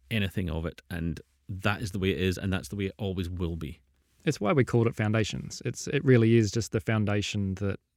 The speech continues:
Speaker 2: the other product teams and players and everyone can build upon. So it's kind of just like a, a, a sign saying, like, "Demacia is kind of in this direction. Now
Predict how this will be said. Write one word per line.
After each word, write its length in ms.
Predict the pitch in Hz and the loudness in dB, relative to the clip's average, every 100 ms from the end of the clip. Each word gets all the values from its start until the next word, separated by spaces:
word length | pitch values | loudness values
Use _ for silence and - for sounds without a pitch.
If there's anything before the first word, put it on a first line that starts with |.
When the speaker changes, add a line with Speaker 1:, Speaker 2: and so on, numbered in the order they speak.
| _ | _
Speaker 2:
the 80 | 117 | 0
other 180 | 107 110 | 2 0
product 380 | 110 101 - | 0 -2 -2
teams 380 | - 147 151 143 | 0 2 4 2
and 140 | 110 101 | 0 0
players 300 | 139 131 113 | 2 2 2
and 80 | |
everyone 240 | 113 113 107 | 2 2 2
can 140 | 107 | 2
build 180 | 135 123 | 4 4
upon. 280 | 104 - - - - | 2 -6 -10 -16 -20
So 140 | - 127 | -2 -2
it's 100 | - | 0
kind 200 | 156 139 | 0 2
of 80 | |
just 220 | 120 117 123 | 2 0 2
like 380 | 110 - - - | 0 -2 -14 -8
a, 60 | |
a, 360 | - - 127 110 - - - - | -6 -4 -6 -6 -8 -20 -16 -6
a 80 | 107 | -4
sign 500 | - 113 104 98 98 | 0 4 4 2 -2
saying, 300 | 107 98 92 | -2 -4 -4
like, 320 | 92 - - _ - _ | -6 -8 -20 _ -20 _
"Demacia 640 | 113 123 151 - 139 127 113 | 2 4 2 4 4 4 2
is 160 | 101 - _ _ | 0 -10 _ _
kind 300 | - - 120 | -10 0 2
of 80 | 113 | 4
in 100 | 104 | 2
this 180 | 113 123 | 0 -2
direction. 600 | 113 113 127 - 185 170 | 0 0 -2 -4 -4 -2
Now 240 | 120 101 | -2 -4